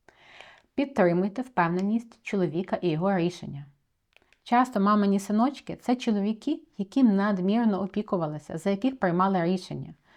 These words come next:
Хваліть за ініціативу, за кроки і за дії. Шосте. Створюйте власні цілі, традиції і ритуали.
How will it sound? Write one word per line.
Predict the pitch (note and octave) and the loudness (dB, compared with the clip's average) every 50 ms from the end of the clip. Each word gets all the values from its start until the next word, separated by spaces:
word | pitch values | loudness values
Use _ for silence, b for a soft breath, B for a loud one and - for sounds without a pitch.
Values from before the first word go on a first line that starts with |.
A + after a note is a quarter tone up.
| b b b b b | b b b b b
Хваліть | - B3+ C#4+ D#4 F#4+ F#4+ - | 0 4 6 8 8 8 8
за | G3+ | 4
ініціативу, | F3 E3+ E3+ E3+ - E3+ D#3+ - - F3 D#3+ D3+ - - F3 | 2 2 0 0 -4 -6 -6 -2 -2 -2 -2 -2 -6 -8 -2
за | - D4+ | -2 -2
кроки | D#4 - - D#3+ D3 C#3+ - - - - | 0 0 0 -2 -2 -2 -6 -12 -2 0
і | D4 E4+ | 0 2
за | C4 F3+ | 2 0
дії. | D3+ D3+ D3 C3+ C3+ C#3 - - _ _ _ _ _ _ _ _ _ _ _ _ _ _ _ _ | 0 -2 -4 -6 -8 -12 -16 -20 _ _ _ _ _ _ _ _ _ _ _ _ _ _ _ _
Шосте. | - - - G3 F#3 F#3+ - - D#3+ - _ _ _ _ - _ | -6 0 0 0 0 -2 -8 -20 -20 -20 _ _ _ _ -20 _
Створюйте | - - - F#3+ F#3+ G3+ G#3+ A#3+ C4 C4+ C4+ B3+ | -20 -10 -6 -2 2 2 2 2 2 -2 -4 -6
власні | G#3 E3 D#3 D#3 E3 E3 - F#3 F3+ | -6 -2 0 0 0 0 -2 -4 -4
цілі, | F3+ - - E3 D3 D3 D3 D3 - - _ | -4 -4 -4 -4 -4 -4 -8 -12 -18 -10 _
традиції | - F#3 F3 E3+ G3 C#4 D4 - - E3+ D#3+ - | -2 -2 0 2 2 0 0 0 -4 -6 -4 -2
і | G3 G3+ | -2 -2
ритуали. | G3 G3 G3 - E3 D#3 C#3+ C3+ C#3 C#3 | -2 -2 0 0 0 0 0 -2 -6 -10